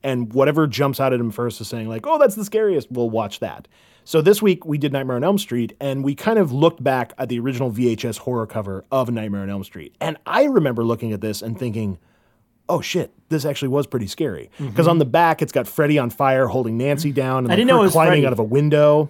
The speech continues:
Speaker 2: I didn't know that was
Speaker 1: Yeah,
Speaker 2: Freddy.
Speaker 1: they don't really show
Speaker 2: Which was
Speaker 1: Freddy.
Speaker 2: good. I thought it was just somebody, you know, 'cause otherwise <laughs> that's the end of the movie.
Speaker 1: Yeah.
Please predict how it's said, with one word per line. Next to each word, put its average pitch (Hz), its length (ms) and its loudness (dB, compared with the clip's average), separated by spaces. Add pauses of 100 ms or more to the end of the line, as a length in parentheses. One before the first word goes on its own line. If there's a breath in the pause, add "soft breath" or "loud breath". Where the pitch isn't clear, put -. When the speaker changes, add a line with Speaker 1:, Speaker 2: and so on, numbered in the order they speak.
(100)
Speaker 2:
I 165 60 -10
didn't 160 140 -4
know 156 120 0
that 147 100 2
was 131 160 -2
Speaker 1:
Yeah, 208 140 4
Speaker 2:
Freddy. 185 220 4
Speaker 1:
they 165 40 -4
don't 220 240 4
really 214 220 6
show 185 400 6
Speaker 2:
Which 170 100 -4
was 165 140 2
Speaker 1:
Freddy. 190 180 6
Speaker 2:
good. 247 280 4
I 143 80 -2
thought 190 200 4
it 190 40 4
was 160 200 0
just 147 180 -8
somebody, 143 600 0
you 147 160 -4
know, 143 140 2
'cause 147 180 -4
otherwise 185 400 2
<laughs> 196 60 4
that's 208 140 2
the 196 180 -8
end 180 140 -4
of 156 60 -4
the 139 60 -4
movie. 135 400 -4
Speaker 1:
Yeah. 117 320 4